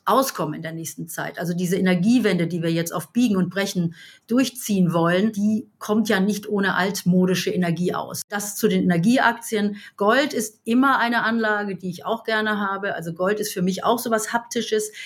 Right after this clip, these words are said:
wenn man physisches Gold tatsächlich im Tresor hat. Das kann man anfassen, das kann man sehen. Gold erlebt ja jetzt auch so eine Form von Renaissance, einfach mit den ganzen Schwierigkeiten, die wir überall sehen. Ich habe damals für einen, eines meiner Kinder einen kleinen Goldschatz angelegt. Das heißt, wir haben damals allen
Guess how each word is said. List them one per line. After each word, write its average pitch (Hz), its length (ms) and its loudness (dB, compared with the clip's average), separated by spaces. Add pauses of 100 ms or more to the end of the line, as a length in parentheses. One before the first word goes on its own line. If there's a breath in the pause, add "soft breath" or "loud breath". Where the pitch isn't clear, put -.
(140 loud breath)
wenn 196 160 0
man 190 180 0
physisches 214 560 0
Gold 196 240 -2
tatsächlich 185 500 -4
im 175 220 -2
Tresor 180 480 2
hat. 170 240 -4
Das 180 100 -4
kann 190 120 -2
man 175 140 -2
anfassen, 214 440 2
das 175 140 -2
kann 185 160 -4
man 170 100 0
sehen. 214 380 0 (240 loud breath)
Gold 202 260 0
erlebt 208 340 0
ja 226 80 2
jetzt 214 240 0
auch 196 120 -4
so 202 100 -10
eine 185 180 -2
Form 190 420 0
von 190 120 0
Renaissance, 185 680 -2
einfach 185 280 -4
mit 208 160 0
den 208 100 2
ganzen 185 300 -4
Schwierigkeiten, 185 640 -2
die 175 140 0
wir 170 100 0
überall 170 280 -2
sehen. 165 360 0
Ich 240 180 0
habe 233 220 2
damals 180 640 0
für 180 140 -4
einen, 214 420 4
eines 208 260 -2
meiner 165 220 0
Kinder 247 280 2
einen 185 160 0
kleinen 185 260 0
Goldschatz 180 420 -2
angelegt. 170 520 0
Das 165 140 -4
heißt, 160 240 -4
wir 165 80 0
haben 170 140 4
damals 160 340 0
allen 180 220 0